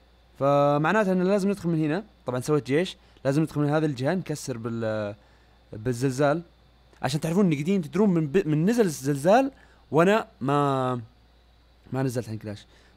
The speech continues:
بنحط زلزال هنا، نذبح الملكة ونكسر الاير ديفنس إن شاء الله. وهذا ودي أكسره برضه، بس ما أدري كيف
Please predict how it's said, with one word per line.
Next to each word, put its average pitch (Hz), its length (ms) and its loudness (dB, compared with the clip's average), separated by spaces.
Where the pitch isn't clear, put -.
بنحط 131 260 -6
زلزال 139 280 0
هنا، 214 340 -2
نذبح 127 240 -6
الملكة 139 500 -4
ونكسر 139 340 -8
الاير 123 180 -4
ديفنس 127 320 -8
إن 113 60 -14
شاء 127 160 -4
الله. 135 160 -4
وهذا 156 200 0
ودي 143 180 -2
أكسره 123 260 -6
برضه، 117 340 -8
بس - 160 -18
ما 113 120 -10
أدري 104 120 -14
كيف 110 80 -18